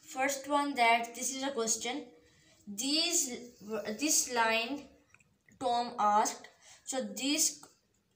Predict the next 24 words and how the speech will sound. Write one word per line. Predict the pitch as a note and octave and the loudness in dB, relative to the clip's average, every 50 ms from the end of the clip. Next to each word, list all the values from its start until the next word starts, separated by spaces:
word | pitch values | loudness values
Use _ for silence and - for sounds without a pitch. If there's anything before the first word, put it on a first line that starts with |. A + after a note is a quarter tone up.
| G#3 A3 | 4 6
uh, | A3+ A3 A3 G#3+ A3 - - - - - - - | 6 6 6 4 0 -4 -8 -16 -20 -18 -14 -14
co-, | - - - - - A3+ A#3+ | -14 -14 -14 -14 -10 -8 -4
inverted | B3 B3+ B3 B3+ - C#4+ - - - | 0 0 0 0 -2 -6 -8 -4 -2
commas | B3+ B3 B3 B3+ C4 C4 C4 - - - G#3+ | -2 2 6 6 6 6 6 2 0 2 4
are | A3+ A3+ A3+ | 4 4 4
not | A3 G#3+ A3 A3+ A#3+ B3 B3+ B3 - - - | 2 0 0 0 2 0 0 0 -2 -8 -6
here. | A3+ G#3+ G3+ G3+ G#3+ C4 D#4 - - - - - G#3+ G#3 A3 | -6 -4 -2 0 0 -2 -2 -6 -10 -18 -18 -14 -12 -10 -8
This | A3+ A3 - | -8 -8 -8
will | G#3+ G#3 G#3 G3+ G3+ | -10 -10 -10 -10 -10
be | A3+ B3 B3+ A#3+ B3 - _ _ _ _ _ _ _ _ _ _ _ _ _ _ _ _ _ _ _ _ _ _ _ _ _ - | -10 -10 -12 -16 -20 -20 _ _ _ _ _ _ _ _ _ _ _ _ _ _ _ _ _ _ _ _ _ _ _ _ _ -12
here. | A3 G#3+ G3+ F#3+ - - - - _ _ _ _ _ _ _ _ _ _ _ - - - _ _ - A#3 | -10 -8 -8 -8 -10 -14 -20 -20 _ _ _ _ _ _ _ _ _ _ _ -20 -20 -20 _ _ 2 6
Then | A#3+ B3 - - A3 - | 6 6 6 4 -2 -4
it | - B3 | -4 -6
will | B3+ A#3+ A3 | -8 -8 -8
be | A#3 B3 - | -8 -6 -6
considered | B3 B3+ - - A#3+ A3+ A3 G#3+ A3+ A#3+ C4+ D4 C#4+ - - - - _ - - - _ _ - | -6 -4 -4 -4 -2 -2 -2 0 0 0 -2 -2 -4 -8 -14 -20 -20 _ -20 -20 -20 _ _ -8
correct. | A3 G#3+ F#3+ F#3+ G#3 A#3+ C4 - - - - - - - - - - | -6 -6 -2 0 0 0 0 -2 -10 -18 -20 -20 -20 -14 -4 2 2
And | A#3+ B3 B3+ B3+ C4+ D4 | 2 2 2 -2 -2 0
this | D#4+ E4 E4 - - - _ _ _ - - - | 0 0 -2 -4 -6 -14 _ _ _ -20 -14 -4
first | - D4 D4 D#4 D#4+ E4 - - C4+ C4+ | 2 4 6 6 4 2 0 -4 -4 -2
mistake | C4+ C4 - - - A#3+ A3+ A3 A#3 - - | -2 -2 -2 -2 -2 -2 -2 -2 -2 -4 -6
is | - G#3+ A3 A#3 B3+ B3 A#3 - A3+ | -2 -2 0 0 -2 -4 -6 -2 0
that | G#3+ G#3+ A3 A3 A3 - G#3+ G3+ G3+ | 2 2 2 2 0 -4 -8 -8 -6
V | A#3 | -4